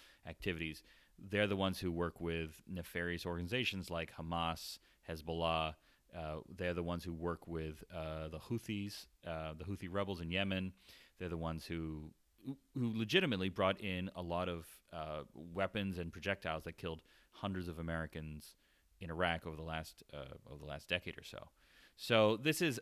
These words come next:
a, um, a nefarious organization, but it's still part of the bureaucracy. They're not doing it for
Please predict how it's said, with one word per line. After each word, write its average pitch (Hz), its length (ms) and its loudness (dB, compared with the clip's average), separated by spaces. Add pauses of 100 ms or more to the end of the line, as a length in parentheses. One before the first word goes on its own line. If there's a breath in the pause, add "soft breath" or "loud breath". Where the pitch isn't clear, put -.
a, 107 180 2 (320)
um, 90 380 -2 (1080 soft breath)
a 107 60 -2
nefarious 120 760 6
organization, 110 760 2 (220)
but 110 320 8 (460)
it's 113 180 -6
still 127 280 2
part 107 340 4
of 98 60 0
the 92 60 -2
bureaucracy. 87 640 2
They're 82 120 -4
not 110 200 2
doing 107 220 2
it 95 120 0
for 82 460 0